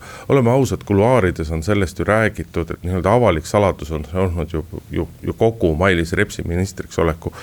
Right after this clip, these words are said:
aja, et et, et, et, et asjad käivad niimoodi ja, ja tihti on nii laste koolis küsitud kui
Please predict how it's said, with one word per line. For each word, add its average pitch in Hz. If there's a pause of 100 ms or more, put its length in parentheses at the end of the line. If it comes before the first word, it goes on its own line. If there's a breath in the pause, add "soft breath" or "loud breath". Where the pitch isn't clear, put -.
(360 loud breath)
aja, 117 (160)
et -
et, 80 (280 loud breath)
et, 90 (220)
et, 92 (180)
et -
asjad 101
käivad 92
niimoodi 90
ja, 85
ja 90
tihti 82
on 113
nii 110
laste 131
koolis 147
küsitud 120
kui 101